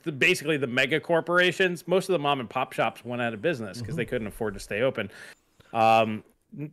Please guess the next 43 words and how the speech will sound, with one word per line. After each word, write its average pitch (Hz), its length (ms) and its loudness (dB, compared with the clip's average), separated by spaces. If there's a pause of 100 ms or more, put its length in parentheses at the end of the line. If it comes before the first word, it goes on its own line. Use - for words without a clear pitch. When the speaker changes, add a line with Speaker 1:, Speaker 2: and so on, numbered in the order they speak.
Speaker 1:
there's 170 240 4
just 185 200 2
far 151 300 6
less 131 220 6
competition 120 580 -4
for 120 100 -6
these 113 200 -4
guys. 113 280 2
Now 156 300 4
they're 170 160 6
taking 139 320 0
advantage 110 480 0
of 98 120 -10
this 107 120 -6
situation. 110 500 -6
It's 185 200 2
just 311 180 6
like 185 220 6
what 143 160 6
nvidia 120 460 2
and 113 120 2
A 110 40 2
M 120 200 0
D 117 140 -4
are 120 80 0
doing 110 340 -2
on 120 160 -6
the 135 60 -4
G 113 220 -4
P 117 120 -6
U 110 140 -2
market. 101 440 -2
They 180 140 4
have 175 320 2
no 131 160 2
Speaker 2:
Mm-hmm. 131 100 -6
Speaker 1:
competition. 156 800 -6
They 160 160 4
do 160 200 4
what 160 120 2
they 160 120 4
want, 127 320 2
and 135 240 -4